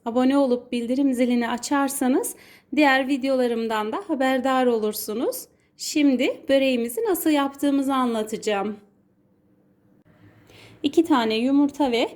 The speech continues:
yüz gram kadar beyaz peyniri aldım.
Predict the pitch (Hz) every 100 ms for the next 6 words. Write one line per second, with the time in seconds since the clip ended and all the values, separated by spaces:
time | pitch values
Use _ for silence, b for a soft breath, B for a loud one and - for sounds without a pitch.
0 | B B _ 311 302 - 240 226 233 262
1 | 226 208 208 254 247 233 - 247 220 214
2 | 202 202 254 254 202 233 453